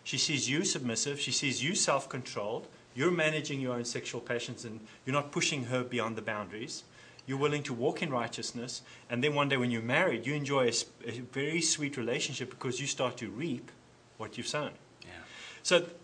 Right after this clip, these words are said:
Speaker 1: but this is tough stuff, guys. This
Speaker 2: Mm.
Speaker 1: isn't as easy as it looks. So the whole idea of these meetings is to kind of make this a team sport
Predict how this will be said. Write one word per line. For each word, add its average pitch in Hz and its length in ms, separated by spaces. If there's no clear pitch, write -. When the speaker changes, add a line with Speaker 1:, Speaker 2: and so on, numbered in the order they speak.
Speaker 1:
but 175 160
this 311 180
is 208 100
tough 117 220
stuff, - 340
guys. - 320
This 214 200
Speaker 2:
Mm. 202 60
Speaker 1:
isn't 151 180
as 120 160
easy 190 400
as 120 80
it 147 80
looks. 269 360
So 147 160
the 147 120
whole 175 180
idea 135 380
of 131 100
these 127 180
meetings 131 460
is 120 140
to 127 100
kind 131 260
of 123 160
make 151 360
this 139 240
a 127 40
team 135 300
sport 151 460